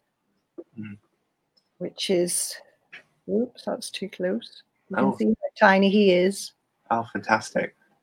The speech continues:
Speaker 2: So that was for Spander's Man.
Speaker 1: Yeah.
Speaker 2: It's Christmas from Santa. He was very disappointed 'cause it was so tiny.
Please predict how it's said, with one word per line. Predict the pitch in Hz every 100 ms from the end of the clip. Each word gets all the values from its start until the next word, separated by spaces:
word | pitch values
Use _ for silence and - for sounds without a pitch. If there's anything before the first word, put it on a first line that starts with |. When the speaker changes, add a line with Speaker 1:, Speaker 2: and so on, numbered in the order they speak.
| _ _
Speaker 2:
So | - 226
that | 208 240 -
was | 220 -
for | 220 208 - - _ _ _
Spander's | - - 202 202 196 190
Man. | 175 165 170 202 - _ _ _ _ _ _ _
Speaker 1:
Yeah. | 120 92 90 - _ _
Speaker 2:
It's | 196 190
Christmas | - 233 - 214 185 - _ _ _ -
from | 190 190
Santa. | - 190 185 180 185 180 175 _ _ _ _ _ - -
He | 185
was | 180 -
very | 214 214 208
disappointed | 208 190 202 196 180 175 170 170
'cause | 180 160
it |
was | - -
so | 180
tiny. | 170 180 160 160 160